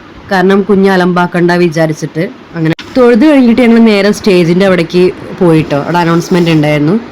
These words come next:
തുടങ്ങാന്ന് പറഞ്ഞിട്ട്. അപ്പൊ അങ്ങനെ കുറച്ച് ഡാ-, ഡാൻസും കാര്യങ്ങളൊക്കെ കണ്ട് അവിടെ ഇരുന്നു കേട്ടോ. ആ, കുഞ്ഞിനെ കുറച്ച് നേരം അവിടെ ഇരുത്തും, കുറച്ച് നേരം നടക്കും, പിന്നെ ഒരു ജിലേബിയോ എന്തെങ്കിലുമൊക്കെ വാങ്ങിച്ചു കൊടുക്കാൻ താഴത്തേക്ക് പോയി. അവിടെ പ്രത്യേകിച്ച് എന്താ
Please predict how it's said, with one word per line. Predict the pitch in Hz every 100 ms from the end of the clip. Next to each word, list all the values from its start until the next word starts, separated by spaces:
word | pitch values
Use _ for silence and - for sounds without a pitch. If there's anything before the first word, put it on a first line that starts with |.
| -
തുടങ്ങാന്ന് | 185 156 151 151
പറഞ്ഞിട്ട്. | 147 139 143
അപ്പൊ | 160
അങ്ങനെ | 175 226 269 - -
കുറച്ച് | 214 226
ഡാ-, | 202 185
ഡാൻസും | 185 175 165 190 185
കാര്യങ്ങളൊക്കെ | 170 160 160 160 -
കണ്ട് | 160 156 156
അവിടെ | 156
ഇരുന്നു | 139 143 147
കേട്ടോ. | 139 135 - - - - - -
ആ, | 151 156
കുഞ്ഞിനെ | 165 151 170
കുറച്ച് | 208 185
നേരം | 196
അവിടെ | 226 247
ഇരുത്തും, | - 233 262 - -
കുറച്ച് | 214 214
നേരം | 226 226
നടക്കും, | 202 190 202 196 -
പിന്നെ | 170 147 165 196
ഒരു | 208 202
ജിലേബിയോ | 190 185 180 208 208
എന്തെങ്കിലുമൊക്കെ | 196 196 190 208
വാങ്ങിച്ചു | 185 180 202
കൊടുക്കാൻ | 175 185 185 180
താഴത്തേക്ക് | 160 151 156 170
പോയി. | 160 156
അവിടെ | 156 196 226 - - -
പ്രത്യേകിച്ച് | 170 160 160 160 269 277 269 226
എന്താ | 247 240